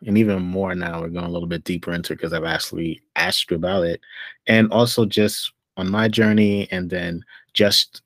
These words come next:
you know, today, or yes-, or actually last night and today, I was commenting on someone who made a post kinda touching on that. Like,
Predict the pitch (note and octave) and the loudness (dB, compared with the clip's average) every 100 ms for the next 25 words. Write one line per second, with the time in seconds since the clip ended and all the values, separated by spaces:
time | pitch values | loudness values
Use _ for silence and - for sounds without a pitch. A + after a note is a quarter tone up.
0 | _ G#2 E2+ D#2 - _ - G2 F2 G2 | _ -4 -2 -6 -12 _ -4 -2 2 4
1 | F#2+ D#2+ E2 F#2+ - F2+ E2+ - E2 D#2+ | 4 2 0 -2 -4 -4 -2 -2 -2 -2
2 | - F#2 G2 - F2 - F#2+ G2 E2+ - | -2 -2 0 -2 -6 -4 0 0 -2 -8
3 | - - - F2 - - G#2 G2 F#2 - | -20 -20 -6 -4 -2 0 2 4 2 -2
4 | F#2 F2 F2 F2+ F2 F2 E2+ G2 F2+ F2+ | -2 -4 -4 -4 -2 -4 -2 0 0 0
5 | F2 E2+ - F2+ F2 - - - _ _ | 0 -2 -2 0 0 -4 -8 -18 _ _
6 | _ _ - B2 C3+ B2+ B2 A#2+ G#2 F2+ | _ _ -2 2 4 2 0 2 0 0
7 | E2 D#2+ - F2+ F2+ - | 0 -2 -4 -2 0 -2